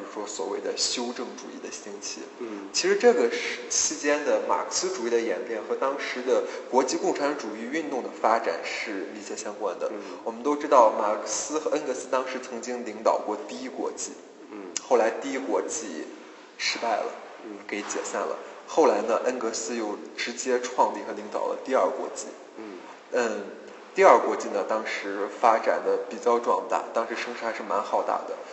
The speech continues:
Speaker 1: 欧洲许多国家的左翼政党、社会党啊，就是社会民主工党，都成了这个左翼第二国际的一员。
Speaker 2: 嗯。
Speaker 1: 之后，当时欧洲左翼运动也算比较风生水起。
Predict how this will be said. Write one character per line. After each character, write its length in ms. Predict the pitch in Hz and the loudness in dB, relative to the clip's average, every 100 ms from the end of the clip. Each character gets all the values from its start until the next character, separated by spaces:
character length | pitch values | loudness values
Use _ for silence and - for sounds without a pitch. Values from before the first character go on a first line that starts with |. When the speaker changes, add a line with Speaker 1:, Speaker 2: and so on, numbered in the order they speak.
| - - | -16 0
Speaker 1:
欧 240 | 135 143 143 | 4 4 4
洲 240 | 139 135 | 2 0
许 220 | - 107 | 0 -2
多 160 | 117 127 | 2 2
国 180 | 117 101 | 2 0
家 180 | 113 | 2
的 120 | 104 - - | 0 -2 -6
左 140 | 92 | -6
翼 180 | 78 101 | -6 -6
政 120 | 113 101 | -8 -4
党、 100 | 95 - - | -6 -6 -6
社 240 | - - | -2 0
会 200 | - 104 85 | 0 -4 -2
党 120 | 65 | -4
啊， 260 | - 67 - - - | -4 -8 -10 -14 -12
就 40 | 107 | -10
是 140 | - | -4
社 80 | - | -4
会 100 | 107 | -4
民 120 | 98 101 | -8 -10
主 80 | - | -12
工 120 | - 98 | -14 -12
党， 100 | 85 - - - - | -12 -12 -16 -20 -4
都 220 | 127 123 | -2 -2
成 140 | 123 95 95 | -4 -6 -4
了 120 | 90 80 | -4 -4
这 80 | |
个 180 | 104 82 78 | -6 -8 -8
左 240 | - 87 80 | -8 -4 -4
翼 380 | 71 104 98 92 - - - | -6 -10 -12 -12 -14 -18 -16
第 120 | - 127 | 2 4
二 120 | 104 107 | 4 2
国 120 | 104 | -4
际 140 | - | -4
的 100 | 104 | -6
一 160 | 98 104 | -6 -8
员。 240 | 101 101 92 101 - | -4 -2 -2 -8 -12
Speaker 2:
嗯。 120 | 123 110 | -14 -10
Speaker 1:
之 60 | 117 | -6
后， 160 | 113 | -4
当 240 | 104 117 120 | 0 0 2
时 220 | - 113 117 | -2 -2 0
欧 160 | 120 120 | 0 0
洲 340 | 123 120 120 120 - - | 0 0 -2 -6 -12 -10
左 160 | - 104 | -4 -2
翼 60 | |
运 160 | 110 113 | -2 -6
动 180 | 113 104 | -6 -6
也 160 | - | -8
算 240 | - - 120 101 - - | -6 -4 -2 -4 -8 -10
比 80 | 107 | -2
较 180 | 123 117 | 2 2
风 220 | - 123 | 2 -6
生 100 | 127 | -8
水 220 | - 113 | -8 -8
起。 300 | - - 90 | -6 -6 -8